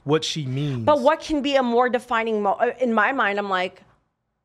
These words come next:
Speaker 2: what could be a more defining moment than that happening to you?
Speaker 1: Yeah.
Speaker 2: That means you played the game at its, its, at its best, and you have that basketball acumen to, to a point to where you are trusted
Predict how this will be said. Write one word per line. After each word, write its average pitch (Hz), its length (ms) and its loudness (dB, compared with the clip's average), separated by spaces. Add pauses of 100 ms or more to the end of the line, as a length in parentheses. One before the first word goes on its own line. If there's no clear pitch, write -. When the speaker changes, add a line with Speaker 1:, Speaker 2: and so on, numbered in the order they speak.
(220)
Speaker 2:
what 220 380 0
could 262 300 -6
be 220 160 0
a 196 40 2
more 190 200 0
defining 196 520 -4
moment 196 280 -4
than 175 180 -4
that 185 300 2
happening 185 540 -4
to - 140 -18
you? 120 280 -8 (100)
Speaker 1:
Yeah. 110 160 -12
Speaker 2:
That 226 160 2
means 220 240 -4
you 220 140 -8
played 214 400 -2
the 202 60 0
game 190 500 -4
at 180 200 2
its, 175 380 -4
its, 202 320 -4
at 175 360 0 (200)
its 202 220 -6
best, 165 640 -2
and 202 180 -4
you 208 200 -6
have 226 420 -2
that 165 240 -2
basketball 180 580 -2 (100)
acumen 175 840 -4 (800)
to, 220 320 -2
to 214 360 -4
a 165 60 0
point - 500 -8
to 208 120 -10
where 190 220 0
you 190 300 -8
are 190 160 0
trusted 180 880 -8